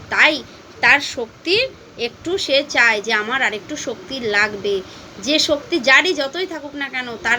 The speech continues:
কিছু তো, আ, তার ওই শক্তিতেও কিন্তু হয় না। শক্তির অভাব সবার ভেতরেই আছে, তাই জন্যই তো আমরা সেই শক্তি দায়নি তার কাছে গিয়ে হাতও জড়ো করি, হাত জড়ো করে বলি, "মা, আমায় শক্তি দাও,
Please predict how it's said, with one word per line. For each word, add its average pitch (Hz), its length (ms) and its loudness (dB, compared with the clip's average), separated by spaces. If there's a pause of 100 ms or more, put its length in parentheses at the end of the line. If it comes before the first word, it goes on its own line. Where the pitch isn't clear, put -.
কিছু 269 240 -6
তো, 330 120 -4
আ, 214 440 -4
তার 247 200 4 (100)
ওই 240 180 -2
শক্তিতেও 311 580 -4
কিন্তু 311 440 -4 (380)
হয় 254 180 6
না। 254 160 4
শক্তির 302 440 -2
অভাব 277 360 0
সবার 269 340 2
ভেতরেই 247 460 -2
আছে, 247 380 -2 (400)
তাই 311 200 6
জন্যই 381 300 4
তো 359 100 -4
আমরা 285 220 -2
সেই 277 160 -6
শক্তি 277 420 -8
দায়নি 240 680 2 (300)
তার 233 200 4
কাছে 240 280 -2
গিয়ে 220 160 -6
হাতও 233 360 -2
জড়ো 214 340 -6
করি, 202 260 -4 (300)
হাত 233 240 4
জড়ো 220 200 -2
করে 214 200 -6
বলি, 214 200 -4
"মা, 220 140 -2
আমায় 220 280 0
শক্তি 220 400 -8
দাও, 208 440 -2